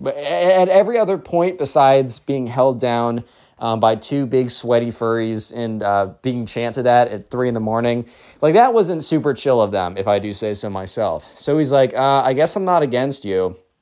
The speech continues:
So then the main green furry is like, "Good.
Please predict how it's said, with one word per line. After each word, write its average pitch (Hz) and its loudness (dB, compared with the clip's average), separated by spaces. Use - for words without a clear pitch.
So 135 2
then 131 2
the 139 0
main 185 6
green 147 4
furry 110 2
is 98 -2
like, 90 -2
"Good. 101 0